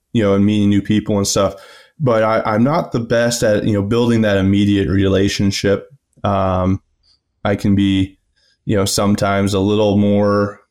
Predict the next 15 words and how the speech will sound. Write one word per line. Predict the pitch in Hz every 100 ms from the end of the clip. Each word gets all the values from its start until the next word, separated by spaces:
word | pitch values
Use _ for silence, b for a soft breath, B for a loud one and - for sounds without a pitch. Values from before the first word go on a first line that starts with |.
| -
reserved | 107 98 98 110 117 110 101
or, | 101 101 98 98 - B B B -
uh, | 123 98 95 95 - -
analyzing | 104 104 101 98 101 101 101
of, | 101 101 -
of | 117 104
situations. | - 117 - 104 104 - 107 -
So | 110 - B B B B
trying | - 151 127 131 127 127
to | 123 120 113 110 117
understand | 120 139 127 117 - 120 123 120 110
that | 113 117
the | 110
mash | 101 101 113 117
offs | 117 113 120 - -